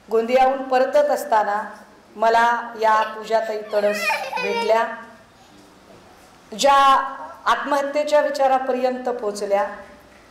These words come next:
ज्या त्यांची आत्मसन्मानाची लढाई लढत आहेत. आपल्या सगळ्यांना याची कल्पना आहे की पूजा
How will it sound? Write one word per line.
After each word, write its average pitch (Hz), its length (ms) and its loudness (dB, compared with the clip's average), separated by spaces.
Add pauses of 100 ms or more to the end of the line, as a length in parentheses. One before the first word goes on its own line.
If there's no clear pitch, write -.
(180)
ज्या 233 120 4
त्यांची 247 580 -2
आत्मसन्मानाची 240 1040 -4
लढाई 233 240 2
लढत 226 360 -4
आहेत. 196 300 -4 (960)
आपल्या 320 220 -2
सगळ्यांना 302 680 2
याची 277 280 -2
कल्पना 277 500 0
आहे 233 400 0
की 240 200 -10
पूजा 262 440 -2